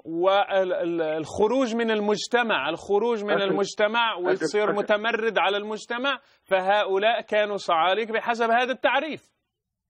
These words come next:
Speaker 2: أخي، أخي الحبيب رشيد.
Speaker 1: نعم.
Speaker 2: أول ما نزل في القرآن إن ربنا فرض القتال على الشعب المسلم أو على المسلمين.
Speaker 1: مم.
Speaker 2: كتب، فرض القر-، القرآن عليهم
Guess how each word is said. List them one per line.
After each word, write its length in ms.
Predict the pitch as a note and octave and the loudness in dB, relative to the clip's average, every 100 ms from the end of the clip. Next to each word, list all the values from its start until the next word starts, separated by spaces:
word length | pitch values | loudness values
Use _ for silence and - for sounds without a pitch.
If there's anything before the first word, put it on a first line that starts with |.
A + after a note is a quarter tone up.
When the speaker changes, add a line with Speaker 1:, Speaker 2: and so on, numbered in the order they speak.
| _ _ _ - | _ _ _ -4
Speaker 2:
أخي، 260 | E3+ D3+ D#3 | -4 -4 -8
أخي 200 | E3+ E3 | -6 -6
الحبيب 440 | - G2 G#2+ G2 | -6 -6 -6 -6
رشيد. 260 | E2 - - _ - | -8 -12 -20 _ -12
Speaker 1:
نعم. 220 | D3+ C#3 - - - | -10 -10 -14 -20 -4
Speaker 2:
أول 340 | G3+ G#3+ F#3+ D3+ | -2 0 -2 -2
ما 100 | C#3 | -4
نزل 260 | D#3+ D#3+ | -4 -4
في 100 | C3 | -6
القرآن 640 | B2 G#2+ A#2+ G2+ C#3 D3+ A#2+ _ - | -10 -8 -8 -2 -2 -2 -6 _ -10
إن 220 | A#2+ B2 G#2+ - | -6 -6 -6 -8
ربنا 520 | A2 G2 C3 C#3+ C#3 - _ _ _ - | -4 -2 -2 0 -2 -4 _ _ _ -4
فرض 220 | C#3 C3 - | 0 0 -4
القتال 460 | A2 - G#2+ C3 A2 | -10 -8 -2 0 0
على 360 | E2 A2+ A2+ - _ _ F#2 | -2 0 -2 -4 _ _ -10
الشعب 340 | G2 A2+ F2 | -6 -2 -2
المسلم 500 | F#2 G2+ A2+ - G#2 - | -4 -6 -8 -10 -16 -4
أو 120 | B2 | -2
على 140 | A2+ G#2 | -2 -2
المسلمين. 600 | G#2+ F#2 - C#2+ B2 - _ C3+ | -6 -10 -12 -10 -10 -12 _ -14
Speaker 1:
مم. 140 | C3 - - - _ | -14 -14 -20 -20 _
Speaker 2:
كتب، 300 | - F#3+ G#3 - - - C#3+ F#3+ - - | -2 0 0 -4 -16 -8 -6 -6 -14 -2
فرض 240 | G3+ G#3+ | 0 2
القر-، 460 | F#3 - E3 F3 D#3 | -2 -2 -6 -4 -4
القرآن 680 | D#3 B2+ - C#3 C#3 D3+ B2 | -4 -6 -6 -4 0 -2 -2
عليهم 520 | G2 A2+ C#3 F#2+ F2+ | -4 0 0 -2 -8